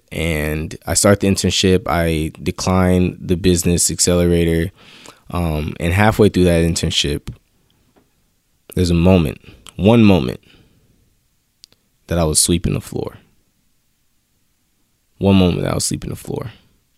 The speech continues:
And my mind drifted off to think, "What the heck did I do? Why did I make this decision?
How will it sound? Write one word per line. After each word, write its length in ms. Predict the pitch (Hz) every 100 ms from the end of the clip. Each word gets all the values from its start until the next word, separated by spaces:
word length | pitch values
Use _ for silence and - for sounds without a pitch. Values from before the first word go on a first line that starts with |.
| - _ _ _ _ _ _ -
And 120 | 90
my 140 | 78
mind 540 | 78 85 98 101 98 92
drifted 360 | 92 - 92
off 460 | 85 80 80 - -
to 100 | 85
think, 540 | - 71 65 - - - _ _ _ _
"What 280 | 87 85 -
the 100 | 90
heck 400 | 92 73 - -
did 140 | 62
I 140 | 60 57
do? 360 | - 50 107 - _ _ _ _ _ _ _ _ _ - _ _ _ _
Why 180 | 80 87
did 120 | 85
I 120 | 80
make 260 | 76 69 -
this 180 | 52 -
decision? 540 | - - - -